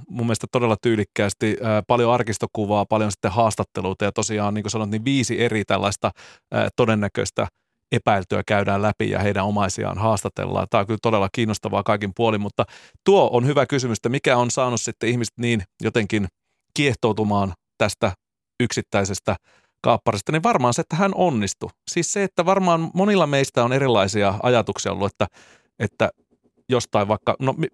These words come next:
miksei myöskin rikollisista asioista, että mitä, mitä jos pääsi kuin koira veräjästä.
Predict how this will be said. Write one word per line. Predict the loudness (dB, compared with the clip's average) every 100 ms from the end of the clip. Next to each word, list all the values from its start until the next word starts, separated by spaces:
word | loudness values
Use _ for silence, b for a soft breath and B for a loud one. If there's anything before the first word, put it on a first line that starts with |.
| -2
miksei | -2 -2 -2
myöskin | -2 0
rikollisista | 0 2 2 0 -2 -2
asioista, | 0 -2 -4 -6
että | -6
mitä, | -2 -2 0
mitä | 0 2
jos | 2 0 _ 0
pääsi | 0 0 -2
kuin | -2
koira | 2 2 2 2
veräjästä. | 2 0 -2 -8 -12